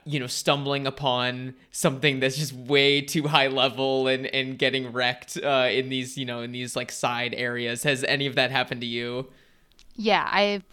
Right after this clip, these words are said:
Speaker 2: I've lost a lot of progress
Speaker 1: <laughs>
Speaker 2: because I fell into one of the, like, literally fell down a shaft.
Speaker 1: <laughs>
Speaker 2: Um, and the guards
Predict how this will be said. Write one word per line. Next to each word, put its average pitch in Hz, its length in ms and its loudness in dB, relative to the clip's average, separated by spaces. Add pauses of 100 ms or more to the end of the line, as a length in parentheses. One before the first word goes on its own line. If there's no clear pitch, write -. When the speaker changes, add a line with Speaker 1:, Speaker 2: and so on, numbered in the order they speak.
Speaker 2:
I've 202 180 -4
lost - 760 2 (400)
a 196 40 2
lot 180 260 6
of 180 140 -4
progress 170 760 -2
Speaker 1:
<laughs> 156 60 -4
Speaker 2:
because 175 500 -4
I 180 180 0
fell 180 420 4
into 190 300 -6
one 185 180 -4
of 196 80 -6
the, 208 100 -2 (120)
like, 214 200 0
literally 220 400 0
fell 175 640 0 (100)
down 175 280 0
a 175 80 -6
shaft. 165 600 -2
Speaker 1:
<laughs> 190 420 0 (380)
Speaker 2:
Um, 180 420 0 (340)
and 262 160 4
the 269 60 4
guards 226 580 4